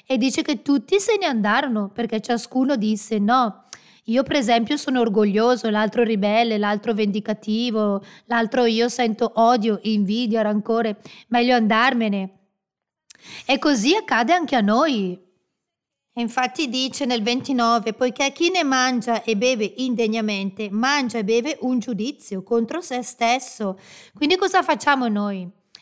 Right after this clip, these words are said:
Meglio che il giorno della cena non andiamo in chiesa. C'è una cena in chiesa il mercoledì, quel giorno non vado in chiesa, no, non vado, perché se vado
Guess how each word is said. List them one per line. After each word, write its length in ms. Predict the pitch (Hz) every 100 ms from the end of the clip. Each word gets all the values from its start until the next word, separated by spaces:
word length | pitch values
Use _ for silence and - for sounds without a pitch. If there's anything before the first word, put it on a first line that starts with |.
| _ _
Meglio 380 | 233 269 285 240
che 120 | 240
il 140 | 220
giorno 680 | 190 262 240 233 214 196 190 196
della 240 | 208 220
cena 520 | - 247 208 220 277 _ _
non 180 | 240 233
andiamo 400 | 285 240 214 277
in 140 | 349
chiesa. 720 | - 247 277 330 233 190 190 _ _ _ _ _
C'è 140 | -
una 240 | 294 311 311
cena 580 | - 302 311 311 294 277
in 180 | 285 277
chiesa 420 | 294 285 285 320 -
il 160 | 262
mercoledì, 640 | 240 247 240 226 185 185 185
quel 220 | 233 220
giorno 280 | 240 226 269
non 200 | 339 269
vado 180 | 214
in 140 | 285 254
chiesa, 360 | 226 214 208
no, 420 | 208 214 302 - _ _ _ _ -
non 260 | 247 262
vado, 540 | 214 247 320 226 202 190 _ _ _ _ _ _ -
perché 300 | - 240 240
se 180 | 269 311
vado 540 | 233 254 254 208 202